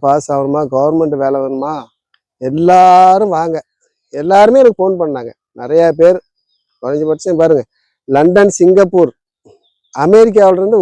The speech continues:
ஒரே ஒருத்தர் போன் பண்ணாரு. அவரு கூட சொல்றாரு,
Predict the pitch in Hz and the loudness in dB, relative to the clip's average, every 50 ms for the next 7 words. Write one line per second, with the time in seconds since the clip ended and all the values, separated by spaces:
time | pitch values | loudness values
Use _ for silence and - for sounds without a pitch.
0 | 170 165 170 190 208 220 214 190 170 156 160 139 143 160 170 175 170 156 147 139 | 2 2 2 4 4 2 2 2 0 -2 -4 -6 -4 -4 -4 -4 -6 -10 -12 -12
1 | 135 127 117 _ _ _ _ _ _ _ _ _ _ _ _ _ _ - 139 156 | -14 -14 -16 _ _ _ _ _ _ _ _ _ _ _ _ _ _ 0 2 4
2 | 185 190 190 185 185 190 190 175 - 160 143 139 147 135 123 | 4 4 2 2 2 0 -2 -2 -4 -6 -6 -4 -6 -8 -8